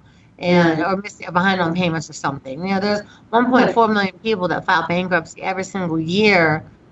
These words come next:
to stop the sale of their house. So everything isn't as rosy as it, as it really appears to be if you're actually on the inside working the industry.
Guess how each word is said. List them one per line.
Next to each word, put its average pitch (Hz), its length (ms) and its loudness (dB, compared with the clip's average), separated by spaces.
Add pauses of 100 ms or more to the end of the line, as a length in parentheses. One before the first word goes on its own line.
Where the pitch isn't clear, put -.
(140)
to 202 60 -4
stop 190 680 0 (300)
the 170 80 -20
sale 208 380 0
of 143 120 -8
their 120 100 -12
house. - 600 -20 (500)
So 180 600 0 (1200)
everything 269 460 2
isn't 220 260 -6
as 185 140 -8
rosy 180 300 2
as 151 180 0
it, 147 140 -10 (100)
as 170 220 -4
it - 100 -12
really 190 300 2
appears 196 480 0
to 165 80 -14
be 147 280 0 (280)
if 185 220 -2
you're 190 80 4
actually 185 340 0
on 170 160 -6 (180)
the 180 60 -10
inside 160 600 -4
working - 540 -18 (180)
the 151 100 -10
industry. 139 800 -12